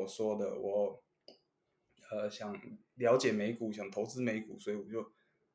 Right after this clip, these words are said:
想说，啊，干脆就去美国，去当地那边了解这些公司，想说这样的话，我对这些公司会比较掌握、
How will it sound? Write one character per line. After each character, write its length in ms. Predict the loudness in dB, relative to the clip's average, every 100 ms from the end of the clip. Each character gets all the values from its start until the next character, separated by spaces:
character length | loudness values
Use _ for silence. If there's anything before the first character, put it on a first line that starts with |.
| _ -6
想 160 | -4 -2
说， 80 |
啊， 160 | 2 2
干 220 | 4 4
脆 160 | 6 4
就 120 | 4
去 200 | 0 0
美 180 | 0 0
国， 220 | -4 -4
去 380 | -2 -2 -2 -6 _ -20 -2
当 220 | 4 4 6
地 160 | 6
那 80 | 6
边 180 | 8 8
了 200 | 8 8
解 180 | 4 -2
这 80 |
些 180 | 0 2
公 240 | 2 0 -2
司， 360 | -6 -6 -6
想 200 | -6 -8
说 120 | -8 2
这 80 | 4
样 140 | 4
的 100 | 4
话， 300 | 6 4 2 -14 _ _ -6
我 120 | -2
对 280 | 6 8 8
这 120 | 2
些 100 | 0
公 200 | 4 2
司 140 | 4
会 120 | 4 4
比 80 |
较 460 | 6 8 8 6 -4 _ _ -2
掌 300 | 0 0 4
握、 380 | 6 6 0